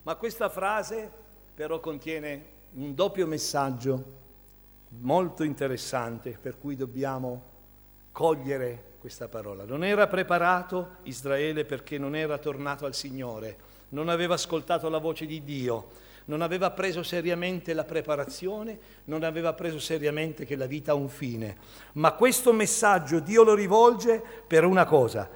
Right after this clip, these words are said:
perché la grazia di Dio è ancora a nostra disposizione.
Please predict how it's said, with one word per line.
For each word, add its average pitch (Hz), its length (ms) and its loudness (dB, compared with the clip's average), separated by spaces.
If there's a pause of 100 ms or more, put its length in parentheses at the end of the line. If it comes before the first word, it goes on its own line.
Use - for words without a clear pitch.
(240)
perché 160 920 4
la 120 200 6
grazia 143 500 10
di 135 180 4
Dio 101 540 4 (920)
è 131 100 2
ancora 104 800 0 (520)
a 110 120 -2
nostra 113 400 6
disposizione. 92 880 -6